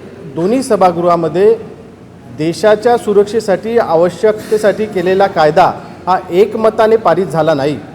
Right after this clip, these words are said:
हे दुर्दैव आहे. त्यासाठी संयुक्त समिती स्थापन करण्यात आली आणि त्या कायद्याच्या ड्राफ्टवर संयुक्त समितीमध्ये विस्तृत अशी चर्चा झाली.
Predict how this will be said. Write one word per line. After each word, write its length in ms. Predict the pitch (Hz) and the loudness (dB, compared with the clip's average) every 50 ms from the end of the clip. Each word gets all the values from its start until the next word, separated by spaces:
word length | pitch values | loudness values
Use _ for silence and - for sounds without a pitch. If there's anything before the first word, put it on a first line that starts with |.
| - - - - - - - - - - | -20 -20 -20 -20 -20 -20 -20 -16 -6 -2
हे 80 | 185 196 | -2 -2
दुर्दैव 520 | 170 143 143 156 156 151 202 202 190 147 | -2 -2 -4 -4 0 2 4 4 4 4
आहे. 200 | 120 95 - - - - - - - - - - - - - - - - - - - - - - - - - | 0 -2 -4 -12 -16 -18 -20 -18 -18 -18 -18 -18 -18 -18 -18 -20 -20 -20 -20 -20 -20 -20 -20 -20 -20 -6 0
त्यासाठी 720 | 208 202 196 202 220 202 - 214 220 220 220 220 190 180 - - - - | 2 2 2 4 2 0 2 0 -2 -2 -2 -2 -4 -6 -8 -12 -10 -4
संयुक्त 340 | 170 170 185 202 202 - 226 | -2 -2 -2 -2 -2 -2 -4
समिती 360 | 214 208 190 196 202 202 220 | -2 0 0 0 0 -2 -2
स्थापन 320 | 208 - 196 175 - 202 202 | -2 2 0 2 2 0 -2
करण्यात 360 | 202 202 190 190 190 190 190 | 0 0 0 2 2 2 0
आली 200 | 175 175 180 185 180 - - - - - - - - - - - - - 120 | 0 -2 -2 -6 -6 -10 -18 -20 -20 -20 -20 -20 -20 -20 -20 -20 -18 -10 -4
आणि 220 | 160 175 208 226 | -2 0 0 0
त्या 260 | 226 - - 208 214 233 | 0 0 2 4 4 4
कायद्याच्या 540 | 220 196 180 175 170 175 202 202 208 233 | 4 2 2 2 4 2 0 0 2 0
ड्राफ्टवर 680 | 214 180 151 143 156 170 202 190 - - 190 190 202 214 | -2 -2 -2 0 2 2 2 0 -2 -2 0 0 0 0
संयुक्त 420 | 202 - 156 170 202 196 - 226 | -2 -4 -6 -6 -6 -6 -4 -4
समितीमध्ये 880 | 202 - 170 165 170 175 - 190 180 175 156 147 165 180 190 196 196 - - - - - - - - - | -4 -2 -4 -6 -6 -6 -8 -6 -6 -4 -4 -2 0 0 0 0 -2 -6 -14 -18 -18 -20 -20 -20 -20 -14
विस्तृत 460 | 131 127 156 - - - 247 247 220 220 | -10 -10 -8 -8 -8 -6 -6 -4 0 0
अशी 200 | 196 208 214 208 | 0 0 -2 -4
चर्चा 380 | 214 - - - - 208 196 | 0 0 0 0 2 0 0
झाली. 220 | 175 151 127 110 | 2 0 -2 -4